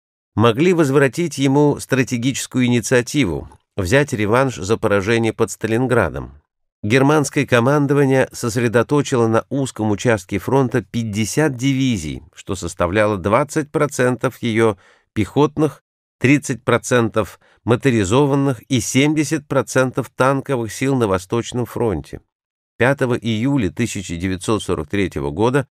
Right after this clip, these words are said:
они обрушили свой удар на советские части, находившиеся на Курском выступе. Выдержав первый удар противника, советские части перешли в контрнаступление.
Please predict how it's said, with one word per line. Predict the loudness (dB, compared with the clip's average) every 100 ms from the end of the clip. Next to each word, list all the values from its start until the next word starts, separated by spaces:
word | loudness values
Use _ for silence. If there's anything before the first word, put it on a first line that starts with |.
| _ _ _ -2
они | 2 4
обрушили | 4 2 0 0 -2 -2
свой | -2 -2 -2
удар | 2 2 2
на | 0
советские | 0 -2 0 -4 -4 -6 -6
части, | 0 0 0 -2
находившиеся | -2 0 -2 -2 -4 -2 -4 -2 -2 -2 -6 _
на | 0 0
Курском | 0 -4 -4 -4 0 0
выступе. | 2 0 -2 -4 -12 -12 -14 -14 _ _ _ _ _ _ _ _ _ _ _ _ _ _ _ _ _ -2
Выдержав | 2 4 4 2 0 -2 0
первый | 2 4 4 0
удар | 0 0 0
противника, | 0 -2 0 2 4 4 0 -4 -6 -10 _ _
советские | -4 0 0 0 -4 -2
части | 2 0 0 -4
перешли | -2 -2 -2 -4
в | -4
контрнаступление. | 0 0 0 -2 -2 -6 -12 -6 -4 -4 -6